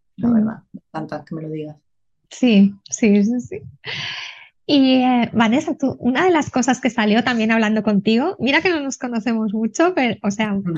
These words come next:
Speaker 2: así de, en, de hace mucho tiempo, pero, eh, cada vez que hablo contigo es como, eh, clave, ¿no?
Speaker 1: <laughs>
Speaker 2: Eh,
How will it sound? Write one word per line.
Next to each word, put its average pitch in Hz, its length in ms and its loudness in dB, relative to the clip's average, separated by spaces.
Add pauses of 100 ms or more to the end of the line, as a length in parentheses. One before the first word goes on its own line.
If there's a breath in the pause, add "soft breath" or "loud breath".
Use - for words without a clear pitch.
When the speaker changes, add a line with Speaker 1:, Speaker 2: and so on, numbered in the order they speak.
(140)
Speaker 2:
así 220 340 2
de, 220 260 4
en, 196 200 2
de 190 180 -2
hace 202 200 0
mucho 208 240 0
tiempo, 208 400 0
pero, 190 420 0
eh, - 240 -6
cada 247 160 -2
vez 262 140 0
que 240 80 2
hablo 233 160 2
contigo 208 340 2
es 277 100 -4
como, 190 640 -4
eh, - 220 -6 (200)
clave, 226 380 2
¿no? 381 220 -2 (440 loud breath)
Speaker 1:
<laughs> 254 160 2
Speaker 2:
Eh, 226 540 4